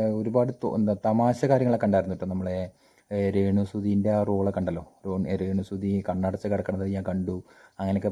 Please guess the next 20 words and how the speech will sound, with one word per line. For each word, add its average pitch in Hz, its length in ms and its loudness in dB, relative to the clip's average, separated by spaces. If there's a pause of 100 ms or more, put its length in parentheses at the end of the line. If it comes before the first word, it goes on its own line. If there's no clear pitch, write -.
പറഞ്ഞിട്ട് 98 340 0
നമ്മളെ 98 220 -2 (180)
അനീഷൊക്കെ 95 520 -2
പറഞ്ഞിരുന്നില്ലേ. 90 480 -2 (360)
അനീഷ് 127 440 -2
എന്ന് 143 220 -2
പറഞ്ഞാൽ 127 400 0 (180)
നല്ലൊരു 113 340 0 (180)
ആക്ടിവിറ്റി 110 560 -4
ഉള്ളൊരു 117 280 0
മനുഷ്യനാണ് 104 440 0
ട്ടോ. 98 140 0
നമ്മൾ 104 160 0 (100)
വിചാരിച്ചത് 101 580 -4
മാതിരി 123 200 0
ഒന്നുമല്ല. 113 260 0 (220)
ഏ, 87 80 -8 (280)
അപ്പോൾ 92 200 -8
എന്തായാലും 98 280 -2
നൂറ് 98 300 -2